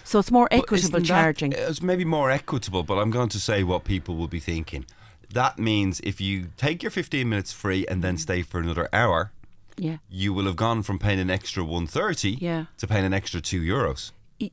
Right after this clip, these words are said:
Speaker 1: yes, you will. You pay, you pay two, no, an extra seventy cent. So if
Speaker 2: Oh,
Speaker 1: you're
Speaker 2: yeah,
Speaker 1: staying
Speaker 2: sorry.
Speaker 1: for the full
Speaker 2: Yeah,
Speaker 1: hour,
Speaker 2: yeah,
Speaker 1: yeah,
Speaker 2: yeah.
Speaker 1: it's an extra
Speaker 2: So you've gone
Speaker 1: seventy
Speaker 2: from paying
Speaker 1: cent.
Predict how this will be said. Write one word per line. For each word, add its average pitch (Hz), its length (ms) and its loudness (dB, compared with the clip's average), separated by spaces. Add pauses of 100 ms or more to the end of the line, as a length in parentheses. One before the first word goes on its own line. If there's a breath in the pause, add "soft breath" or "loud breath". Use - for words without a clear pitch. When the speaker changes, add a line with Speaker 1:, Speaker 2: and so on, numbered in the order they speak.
(140)
Speaker 1:
yes, 202 460 2
you 226 80 0
will. 196 200 4
You 190 120 4
pay, - 220 10
you 202 100 8
pay 190 180 10
two, - 320 0
no, 202 220 4
an 202 140 0
extra 196 240 -2
seventy 170 320 -2
cent. 156 320 2
So - 300 0
if - 80 0
Speaker 2:
Oh, - 40 2
Speaker 1:
you're 127 120 4
Speaker 2:
yeah, 269 40 4
Speaker 1:
staying 220 160 8
Speaker 2:
sorry. 226 100 6
Speaker 1:
for 214 40 6
the 196 80 6
full 208 240 8
Speaker 2:
Yeah, 185 160 8
Speaker 1:
hour, 156 160 6
Speaker 2:
yeah, - 60 2
Speaker 1:
yeah, 180 180 6
Speaker 2:
yeah. 143 60 4
Speaker 1:
it's - 180 -2
an 180 80 0
extra - 220 0
Speaker 2:
So 120 40 4
you've 113 80 2
gone 139 240 4
Speaker 1:
seventy 113 180 2
Speaker 2:
from 123 80 2
paying 135 220 4
Speaker 1:
cent. 101 80 2